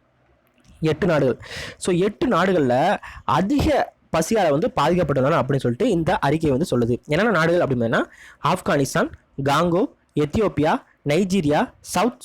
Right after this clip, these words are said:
சூடான், சூடான், சிரியா, ஏமான். இந்த எட்டு நாடுகள் வந்து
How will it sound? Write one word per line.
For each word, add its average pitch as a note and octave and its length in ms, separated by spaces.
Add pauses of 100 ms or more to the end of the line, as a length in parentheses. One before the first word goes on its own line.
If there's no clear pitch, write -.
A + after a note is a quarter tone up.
சூடான், D#3+ 340 (340)
சூடான், G#3 400 (320)
சிரியா, G#3 420 (100)
ஏமான். C#3+ 420 (520)
இந்த G#3 380
எட்டு F#3 280
நாடுகள் F#3+ 360
வந்து D3 360